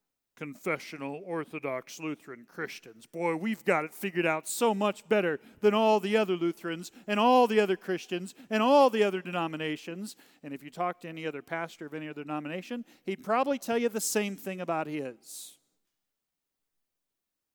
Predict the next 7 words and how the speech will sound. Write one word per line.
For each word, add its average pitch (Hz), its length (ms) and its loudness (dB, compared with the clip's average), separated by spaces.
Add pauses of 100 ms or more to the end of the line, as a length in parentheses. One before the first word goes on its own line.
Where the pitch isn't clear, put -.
(800)
But - 100 -10
to - 60 -12
put - 200 -2
ourselves 202 1080 -2
on 247 200 -8
a 254 60 -8
pedestal, 285 640 -14